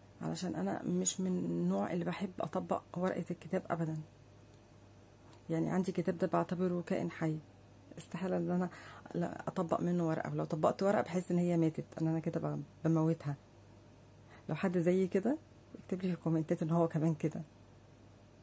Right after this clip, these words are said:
فكنت بعاني علشان اعرف الصفحة اللي انا واقفة عندها، او لو بقرا في المصحف الصفحة اللي انا واقفة عندها فين، فكنت بضطر احط ورق علشان اعلم الصفحة.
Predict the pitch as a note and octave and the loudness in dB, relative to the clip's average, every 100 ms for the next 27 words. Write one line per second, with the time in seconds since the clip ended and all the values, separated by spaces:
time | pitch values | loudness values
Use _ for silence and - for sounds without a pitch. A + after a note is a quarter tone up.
0 | - - - - - - - - E3+ F3 | -20 -20 -20 -20 -20 -20 -16 -8 -4 2
1 | F3+ F3 F#3+ A3 G3+ F3 - F3+ - F3+ | 4 6 6 6 6 2 0 0 0 -2
2 | F3+ - - - - - E3+ E3 D#3 F#3+ | -2 -4 -18 -20 -16 -4 0 0 0 -2
3 | - F3+ F3+ E3+ E3+ D#3 E3+ G3+ A3 A#3 | 0 2 2 2 0 2 4 4 0 -2
4 | - - - - E3+ E3 E3 E3 E3+ F3 | -16 -18 -6 -2 0 2 2 4 4 2
5 | E3+ D#3 D#3+ E3+ F#3+ - G3+ - - E3+ | -2 -4 0 0 -2 -4 -6 -6 -6 -6
6 | D3+ E3+ - E3+ E3+ F3 F3 D#3 E3+ F3+ | -6 -8 -4 -2 0 -2 -2 -2 0 0
7 | G3 A3 - - - - - - F#3+ F#3+ | 0 0 -2 -20 -20 -20 -20 -6 -4 -2
8 | F3 - G3+ G3+ - G3 - F#3 G3 B3 | -2 2 4 4 0 -6 -2 0 2 0
9 | - - - - - - - - F3+ F3 | -4 -20 -20 -20 -20 -20 -20 -4 -2 -2
10 | F#3 F3 F3+ E3+ E3 D#3 - | 0 2 2 0 -2 -8 -10